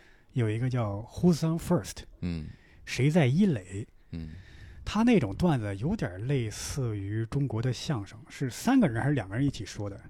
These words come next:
Speaker 1: 叫 Volleyball 还是叫什么？
Speaker 2: 嗯。
Speaker 1: 大概意思是说他们在打棒球，啊，你在一垒，他在二垒，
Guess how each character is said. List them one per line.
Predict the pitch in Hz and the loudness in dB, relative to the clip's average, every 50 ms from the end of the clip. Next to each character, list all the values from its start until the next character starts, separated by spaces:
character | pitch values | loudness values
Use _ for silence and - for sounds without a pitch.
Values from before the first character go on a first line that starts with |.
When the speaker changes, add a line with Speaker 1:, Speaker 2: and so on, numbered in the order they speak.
| - - _ _ _ - - - | -20 -20 _ _ _ -20 -18 -6
Speaker 1:
叫 | - 120 | -4 -4
Volleyball | 110 113 139 151 185 170 131 113 120 110 92 | 0 0 0 2 2 0 0 0 -2 -2 -4
还 | 95 92 | -6 -8
是 | 120 | -6
叫 | 117 117 110 | -4 -4 -6
什 | 95 90 | -6 -8
么？ | 92 90 95 - - - - - | -10 -12 -12 -14 -16 -20 -18 -12
Speaker 2:
嗯。 | - 87 82 80 82 - - - - - - - - - | -8 -8 -8 -8 -10 -12 -16 -20 -20 -20 -20 -20 -14 0
Speaker 1:
大 | - 190 165 160 | 2 4 6 6
概 | 202 202 | 6 6
意 | 160 147 127 | 6 6 4
思 | - - 127 | 2 -2 -2
是 | - 139 117 | 0 0 0
说 | 101 117 117 123 123 | 0 0 0 0 0
他 | - 131 | 0 0
们 | 131 131 127 | 0 2 2
在 | 123 123 110 104 | 2 0 0 0
打 | - 92 92 | -2 -4 -4
棒 | 101 139 131 113 104 | -2 -2 -2 -2 -4
球， | - - - 92 90 92 104 131 - - - - - _ _ _ - - - - | -6 -8 -10 -8 -6 -6 -6 -6 -6 -10 -20 -20 -20 _ _ _ -20 -20 -16 -12
啊， | - 104 98 92 101 117 139 - - | -10 -8 -8 -8 -8 -10 -12 -12 -8
你 | 120 110 113 | -4 -2 0
在 | 120 120 | 0 0
一 | 117 123 131 | 0 0 0
垒， | 113 107 | 0 0
他 | 107 120 | -2 -2
在 | 147 | -2
二 | 147 131 120 | -2 -2 -2
垒， | 104 98 101 | -2 -4 -8